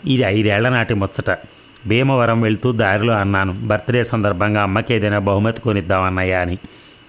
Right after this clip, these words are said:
"గుడ్ ఐడియా, ఏం కొందాం? అమ్మకి ఏమి ఇష్టం?" గంటసేపు గుంపు చిప్పులు పడ్డంగానే అమ్మకి ఏమి ఇష్టమో తెలుసుకోలేకపోయాం. చిత్రంగా లేదు, మనందరికీ ఏమేమి ఇష్టమో అమ్మకు తెలుసు, అమ్మకి ఏమి ఇష్టమో మనకు తెలియదు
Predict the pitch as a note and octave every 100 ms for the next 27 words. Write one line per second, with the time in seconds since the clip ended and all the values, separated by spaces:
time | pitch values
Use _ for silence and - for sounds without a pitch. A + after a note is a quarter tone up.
0 | - C3+ C#3+ A#2+ A2+ E2 E2+ G2 A2+ B2
1 | A2+ A#2 A#2 A2+ - G2 G2 G#2+ B2+ G#2+
2 | A#2 - A#2+ A2+ A#2 - - - - -
3 | A2+ A#2 C#3 B2+ C#3+ C3+ B2+ F#2 B2+ C3+
4 | C#3 C#3 C3 A2 F#2+ A2 A2 A2 A#2 G2
5 | G#2 G#2+ G#2+ A2+ - A2+ A2+ B2 G#2+ -
6 | G#2 F2+ - G2 E2+ F2 - - - -
7 | - - A2+ G#2+ G#2+ A#2 A2+ G#2 A#2 -
8 | - - A#2 G2+ A#2+ B2+ D3 D#3 E3+ C#3
9 | D3+ D3 C#3 - C#3+ C3+ A2 B2 C3 A#2
10 | G2 G2+ G2 B2+ G#2 G2+ D3+ D3+ C#3+ D3
11 | - D3 C#3+ B2+ A2+ G#2+ A2+ G#2+ D#2